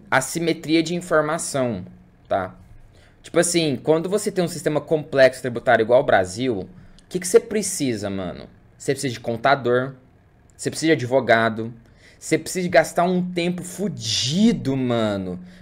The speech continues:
Você sendo empresário, pra calcular o custo de um produto e como é que vai incidir o imposto. Esse processo burocrático de entender a contabilidade dos produtos, esse processo burocrático de entender a contabilidade dos produtos,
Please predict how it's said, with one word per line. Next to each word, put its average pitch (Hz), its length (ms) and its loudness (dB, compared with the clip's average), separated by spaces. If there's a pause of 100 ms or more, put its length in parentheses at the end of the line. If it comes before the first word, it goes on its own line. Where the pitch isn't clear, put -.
Você 135 300 0
sendo 175 240 -2
empresário, 131 800 0
pra 135 220 0
calcular 160 500 4
o 208 120 6
custo 180 440 -2
de 139 80 -6
um 139 80 -4
produto 120 580 -2
e 131 60 -10
como 151 220 -4
é 151 40 2
que 156 120 -10
vai 160 140 0
incidir 165 380 -6
o 151 60 -2
imposto. 123 640 -4 (1300)
Esse 220 440 2
processo 156 880 0
burocrático 151 1120 2
de 110 160 -8
entender 147 720 -2
a 160 60 2
contabilidade 127 1300 0
dos 107 160 -12
produtos, 107 920 -6
esse 110 160 -8
processo 120 460 -4
burocrático 110 920 -2
de 98 120 -12
entender 101 180 -4
a 120 60 -4
contabilidade 107 440 -6
dos 98 120 -12
produtos, 120 400 -6